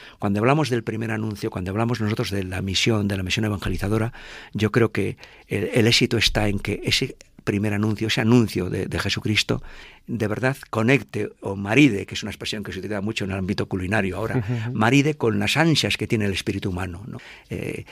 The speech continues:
Speaker 1: si no, si no, nos convertimos en un, en pro-, simplemente en propagandistas, pero que, que no calan en el interior de la gente, no calan en el interior. Al final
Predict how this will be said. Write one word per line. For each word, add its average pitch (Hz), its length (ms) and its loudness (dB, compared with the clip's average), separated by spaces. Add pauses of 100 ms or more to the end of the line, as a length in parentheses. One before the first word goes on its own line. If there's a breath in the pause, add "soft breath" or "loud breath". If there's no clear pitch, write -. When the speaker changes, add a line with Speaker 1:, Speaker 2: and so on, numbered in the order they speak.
(140 loud breath)
Speaker 1:
si - 260 4
no, 135 400 4
si 123 320 2
no, 139 320 2
nos 113 220 -2
convertimos 127 520 -2
en 120 120 0
un, 127 440 0
en - 200 -6
pro-, - 180 -10
simplemente 139 500 2
en 110 80 2
propagandistas, 120 880 2 (340 loud breath)
pero 113 240 2
que, 170 140 2
que - 220 0
no 151 100 2
calan 104 300 0
en 101 60 -2
el 101 60 0
interior 104 360 0
de 101 100 -2
la 92 80 -4
gente, 95 340 -4
no 131 120 2
calan 123 180 4
en 107 60 2
el 107 40 2
interior. 98 380 -2 (320 loud breath)
Al 92 120 -4
final 135 380 2